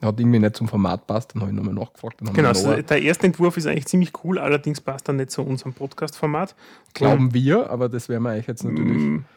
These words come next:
Speaker 2: ja, stimmt. Es ist einmal unsere Meinung.
Speaker 1: Ja. Und da hat das ja eben voll viel Arbeit angetan und das ist voll cool und den, deswegen werden wir ihn verlinken und ihr könnt's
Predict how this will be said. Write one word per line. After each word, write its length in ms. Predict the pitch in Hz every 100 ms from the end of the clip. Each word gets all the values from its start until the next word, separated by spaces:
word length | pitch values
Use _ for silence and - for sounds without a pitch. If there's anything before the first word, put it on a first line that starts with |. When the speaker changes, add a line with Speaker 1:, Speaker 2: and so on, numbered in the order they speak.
| _ _ -
Speaker 2:
ja, 340 | 131 135 139 -
stimmt. 520 | - 151 139 117 -
Es 120 | - 135
ist 140 | 143
einmal 180 | 135 123
unsere 260 | 131 135
Meinung. 360 | 127 110 104 101 -
Speaker 1:
Ja. 160 | 95 - _ - - -
Und 640 | - 117 120 127 131 - - _ _ -
da 120 | - 98
hat 140 | 117
das 100 | 113
ja 80 | 117
eben 120 | 110
voll 220 | - 120
viel 280 | 113 113 113
Arbeit 260 | 85 98 101
angetan 380 | 98 101 95 92
und 140 | 107
das 100 | 107
ist 120 | 104
voll 140 | - 101 -
cool 120 | 104
und 140 | 98
den, 280 | 104 104 98
deswegen 280 | - 113 107
werden 120 | 98 104
wir 60 |
ihn 20 |
verlinken 480 | 110 110 107 135 139
und 180 | 120 113
ihr 100 | 117
könnt's 540 | - 110 113 - -